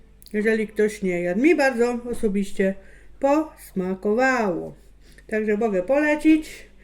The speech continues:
Kto jeszcze nie próbował, to może sobie kupić i spróbować. Jest naprawdę, naprawdę pyszne. I zaraz pewnie przyjdzie tu syn i to szybko tutaj, moi drodzy,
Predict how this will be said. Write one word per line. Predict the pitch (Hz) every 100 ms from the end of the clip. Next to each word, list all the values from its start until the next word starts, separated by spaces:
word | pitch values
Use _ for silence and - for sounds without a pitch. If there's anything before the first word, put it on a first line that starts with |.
| - - - - - -
Kto | - 247 226 208 - - - -
jeszcze | 240 208 220
nie | 254 311
próbował, | 285 220 214 226 226
to | 226 185 185 - - - - - -
może | 202 185 190
sobie | 202 180 185 185 180 - - - -
kupić | 294 294 285 -
i | 208 220 214 - - -
spróbować. | - 233 226 202 190
Jest | 254 269
naprawdę, | 233 190 185 185 190 220
naprawdę | 233 214 175 165 165 165 160 - - - - - - - -
pyszne. | 214 220 185 175
I |
zaraz | 208 208 202
pewnie | 220 196 190
przyjdzie | 190 208 196
tu | 180 175
syn | - 240 233
i | 185
to | - 180
szybko | - 180 - 185 180 185 - - - - -
tutaj, | - 180 214 254
moi | 214 175 196 202
drodzy, | 175 175 170 175 180 175